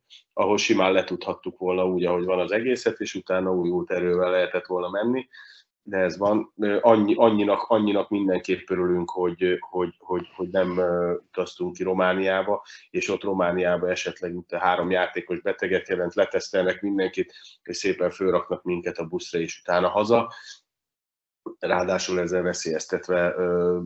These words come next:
másokat ott, mert általában a, a, a magyar csapatok, ö, túlnyomó többsége egy szállodába szokott megszállni,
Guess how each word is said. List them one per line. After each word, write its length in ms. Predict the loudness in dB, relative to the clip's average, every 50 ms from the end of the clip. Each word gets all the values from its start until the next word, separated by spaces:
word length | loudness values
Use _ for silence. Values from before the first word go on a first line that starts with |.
| -8 -6
másokat 520 | -4 -2 -2 -2 -4 -6 -6 -8 -4 -4
ott, 140 | -6 -6 -4
mert 140 | -2 -2 0
általában 540 | 0 -2 -4 -2 -2 0 0 0 0 -2 -2
a, 380 | -2 -2 -2 -2 -2 -2 -2
a, 20 | -2
a 180 | -4 -6 -6 -4
magyar 280 | -2 -2 0 -2 -2
csapatok, 460 | -2 -6 -6 -6 -6 -8 -8 -8 -4
ö, 480 | -2 0 2 2 2 0 0 0 0 -2 -4 -6 -16 _ _ _ _ _ _ _ _
túlnyomó 360 | -4 -2 0 0 2 0 -2
többsége 420 | 0 0 -2 -2 0 -2 0 0 0
egy 80 | -2
szállodába 500 | -2 -2 0 0 0 0 0 -4 -4 -4
szokott 400 | 6 10 12 12 12 12 10 8
megszállni, 600 | -8 -14 -14 -12 -10 -8 -8 -8 -8 -10 -12 -14